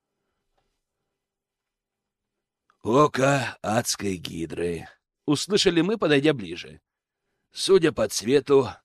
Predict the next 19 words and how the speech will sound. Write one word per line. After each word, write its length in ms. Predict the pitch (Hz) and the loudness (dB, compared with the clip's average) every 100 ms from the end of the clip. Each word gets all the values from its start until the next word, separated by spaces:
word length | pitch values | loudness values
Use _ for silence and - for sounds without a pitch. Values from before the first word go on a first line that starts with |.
| _ _ _ _ _ _ | _ _ _ _ _ _
выдержано 800 | - 104 160 156 131 143 139 113 | -6 -2 0 0 0 0 0 -2
не 180 | 95 127 | -4 -4
менее 360 | 135 139 127 127 | -2 -2 -2 -4
двух 340 | 113 131 - | -2 -6 -6
недель 400 | 117 107 127 131 _ | -8 -4 -4 -6 _
в 140 | - - | -20 -12
человеческой 760 | - 117 110 110 104 101 107 | -6 -4 -4 -4 -6 -6 -4
крови», 640 | 107 - 92 80 65 65 - _ _ _ _ _ | -6 -6 -10 -10 -14 -18 -20 _ _ _ _ _
рассказывал 680 | 113 160 170 214 175 180 180 | 2 2 2 0 0 2 0
Фрэнк 420 | - 147 190 151 | 0 2 2 2
без 220 | 139 156 | -2 -2
малейшего 540 | 135 165 170 147 160 160 | 0 0 0 0 -2 -2
отвращения, 920 | 156 151 143 139 - 190 175 151 131 - _ - | -2 -2 -4 -4 -4 -4 -2 0 -2 -6 _ -6
держа 580 | 110 170 143 117 196 202 | 2 2 2 4 6 6
на 100 | 190 | 4
ладони 440 | 180 160 170 175 | 4 4 4 2
огромный 1040 | 170 151 143 135 143 170 175 175 165 156 139 | 4 2 2 0 4 6 4 2 0 0 -2
отвратительный 920 | - 131 113 120 113 117 113 110 107 | -4 -2 -2 -4 -4 -6 -6 -4 -4
глаз. 520 | 101 95 82 - - | -6 -8 -10 -8 -10